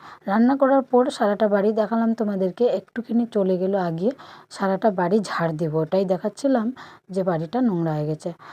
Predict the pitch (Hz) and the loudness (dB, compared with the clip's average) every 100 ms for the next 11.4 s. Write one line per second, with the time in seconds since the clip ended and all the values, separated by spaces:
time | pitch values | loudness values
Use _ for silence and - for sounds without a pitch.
0 | - - 233 240 269 277 269 269 277 240 | -14 -2 2 4 4 4 4 4 4 2
1 | 240 240 254 254 226 226 226 214 190 196 | 2 2 2 2 0 0 0 2 2 0
2 | 226 214 208 196 196 190 - 247 - 190 | -2 -2 0 0 -2 -4 -4 -6 -2 0
3 | 196 190 208 208 - 190 190 254 214 190 | 0 2 2 0 0 0 4 2 2 -2
4 | 196 185 175 185 196 190 185 185 185 175 | 0 0 2 0 0 0 0 2 0 -2
5 | 190 - 226 - 208 220 226 240 - - | -8 -8 -8 -4 -2 0 0 -2 -10 -16
6 | - 226 208 190 190 185 - 208 202 202 | -6 -2 0 0 0 -2 -6 -2 -2 -2
7 | 202 254 294 269 214 196 190 196 - 339 | -2 0 0 0 2 2 2 -2 -6 -8
8 | 359 - - - 196 196 196 202 233 262 | -8 -12 -16 -10 -6 -2 -2 -2 -2 2
9 | 294 277 269 220 214 233 254 254 - 208 | 4 4 2 0 2 0 2 0 0 0
10 | 226 233 220 202 220 269 277 254 - 202 | 0 0 -2 -4 -2 -2 2 0 0 -6
11 | 202 - 247 | -6 -4 0